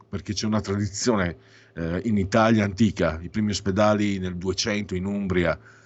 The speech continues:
eh, quindi i monaci, la chiesa e la sanità. La sanità sta andando a rotoli, centoventicinque ospedali chiusi, il dodici, il dodici per cento tra il duemilaundici e il duemilaventuno.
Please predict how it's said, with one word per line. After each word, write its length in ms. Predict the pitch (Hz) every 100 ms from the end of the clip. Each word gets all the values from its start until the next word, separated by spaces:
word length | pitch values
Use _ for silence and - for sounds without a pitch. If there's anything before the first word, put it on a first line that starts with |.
| _ _
eh, 500 | - 82 80 82 82 95
quindi 640 | 107 104 101 98 95 92 - -
i 100 | -
monaci, 1040 | 90 117 123 104 95 - 92 90 85 85 78
la 100 | 87
chiesa 580 | - 127 110 87 90 82 _ _ _ _ _ _ -
e 100 | 156
la 140 | 151
sanità. 640 | - 143 117 139 127 95 - - _
La 100 | -
sanità 400 | - 113 113 135
sta 140 | 131 110
andando 420 | 107 117 113 110
a 60 |
rotoli, 640 | 101 95 92 95 87 85 87 - - _
centoventicinque 960 | - 139 131 123 117 117 - 127 117 117
ospedali 480 | 113 113 110 113
chiusi, 380 | 107 113 113 90
il 80 | 87
dodici, 640 | 82 101 101 101 98 90
il 380 | 82 98 101 98
dodici 420 | 98 123 120 - 92
per 160 | 101
cento 380 | - 104 90 85
tra 120 | 95
il 320 | 92 92 92 - - - -
duemilaundici 800 | - 101 101 120 113 117 127 107
e 20 |
il 60 | 101
duemilaventuno. 840 | 104 107 98 90 87 85 78 78